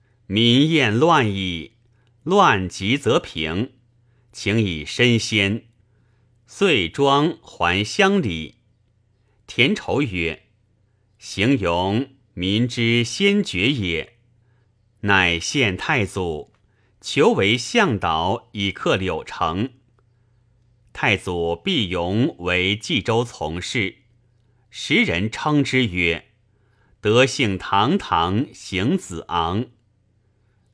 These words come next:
除广宗长，以故将丧弃官。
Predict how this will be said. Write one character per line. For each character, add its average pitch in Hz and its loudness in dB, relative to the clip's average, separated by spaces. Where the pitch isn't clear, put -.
除 139 2
广 92 2
宗 208 2
长， 78 -4
以 104 2
故 139 2
将 123 0
丧 139 2
弃 117 -4
官。 95 0